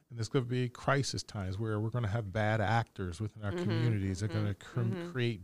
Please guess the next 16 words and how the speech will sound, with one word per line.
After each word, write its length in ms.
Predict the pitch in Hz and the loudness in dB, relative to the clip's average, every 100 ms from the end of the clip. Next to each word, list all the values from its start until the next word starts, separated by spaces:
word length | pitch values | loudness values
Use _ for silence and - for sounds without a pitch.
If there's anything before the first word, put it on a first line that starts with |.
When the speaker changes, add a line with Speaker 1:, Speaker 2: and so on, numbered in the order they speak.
| 98 _ | -14 _
Speaker 1:
bad 320 | 117 113 117 | 0 2 2
acts, 420 | 110 113 113 - 110 | 2 0 -2 -4 -4
and, 180 | 98 - _ _ _ _ | -4 -8 _ _ _ _
you 60 | 117 | -18
know, 60 | 110 | -10
we 120 | 117 | 2
just 220 | 123 - | 4 6
saw 240 | - 127 127 | 6 8 8
that 280 | 120 123 110 | 8 6 4
with 260 | 110 - | -2 -2
the 120 | 110 | 2
young 380 | 107 107 120 113 | 4 6 6 6
man 340 | 113 117 117 117 | 4 6 6 6
that 120 | 107 | 4
was, 320 | 107 104 98 | 4 2 4
um, 440 | 104 101 104 98 | 2 4 2 0